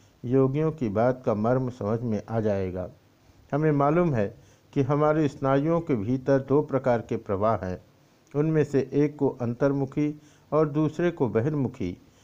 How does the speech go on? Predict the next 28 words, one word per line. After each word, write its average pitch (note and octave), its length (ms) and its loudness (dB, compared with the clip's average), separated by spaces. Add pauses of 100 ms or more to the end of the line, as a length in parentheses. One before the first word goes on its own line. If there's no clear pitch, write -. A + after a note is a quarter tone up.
(180)
एक E3 260 2
को D#3 160 2
ज्ञानात्मक C3 880 0
और A#2 160 2
दूसरे C#3 420 0
को D3+ 180 -2
कर्मात्मक, A2+ 800 -2 (420)
एक D#3+ 260 2
को E3 160 2
केंद्रगामी C#3+ 960 0 (140)
और A2+ 160 0
दूसरे C3+ 440 0
को D3+ 180 -2
केंद्रापसारी C3+ 1200 0
कहा A#2 280 -2
जा G#2+ 220 0
सकता G2+ 360 -6
है। - 240 -10 (960)
उनमें F3+ 280 2
से E3 140 0 (100)
एक D#3 260 0
मस्तिष्क D3 560 -2
की D3 280 -4
ओर C3+ 200 2
संवाद B2 460 0
ले C#3 160 4
जाता C#3 380 2
है D3+ 240 -2